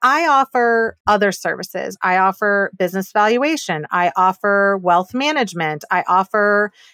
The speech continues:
state use tax. You know, I offer tax credit advice, all of these things, right? Well, what happens is on that same subscriber base, I'm gonna make the million dollars for taxes, but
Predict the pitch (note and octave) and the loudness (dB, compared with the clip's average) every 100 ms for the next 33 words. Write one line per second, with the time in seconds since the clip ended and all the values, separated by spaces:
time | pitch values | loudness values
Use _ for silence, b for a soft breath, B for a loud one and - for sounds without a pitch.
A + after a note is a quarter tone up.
0 | - - - G#3 G#3+ - _ _ - G#3+ | -20 -12 -2 0 0 -6 _ _ -18 -14
1 | G3+ C4 D4+ - - F#3 D3 C3+ - - | -6 -4 -4 -8 -4 -2 -2 -4 -14 -6
2 | G3 F#3+ F#3 F#3+ F#3 G3+ - A3 A3 D4 | -2 2 2 2 0 0 0 -2 -2 -2
3 | D#4+ - - B3+ F#3+ F3 F#3 E3 D3+ D3+ | -2 -2 -4 0 0 0 -4 -4 -4 -4
4 | - A3+ C#4+ C4+ C#4+ C4 _ E4 F#3 D#3+ | -2 2 2 0 -4 -6 _ -4 -4 -6
5 | F3+ F3 G3+ C4 b b b - B3+ B3+ | -2 0 0 -4 b b b 0 2 4
6 | A#3 A#3 D#4 D#4+ A3+ G3+ G3 G3 F#3 - | 2 0 -2 0 0 2 2 2 0 -2
7 | G#3 G#3+ G#3+ G#3 - - B3 C#4+ D4+ D4 | 0 2 0 -2 -6 -2 -2 -2 -8 -12
8 | - - B3+ A#3+ B3 A#3 G#3+ F3 D3 - | -14 -4 0 2 0 0 0 -2 -4 -14
9 | - - b b - G3+ A3+ A#3 A#3+ A#3 | -20 -20 b b -4 0 2 2 0 0
10 | A#3+ A#3 A#3 A3 A3 A3 A3 G#3+ - A3 | 0 2 4 2 4 4 4 2 -4 -4
11 | C4+ C#4 - F#3+ E3 - b b F#3 D#3 | -4 -4 -2 -2 -2 -6 b b -20 -4
12 | A#3 | -2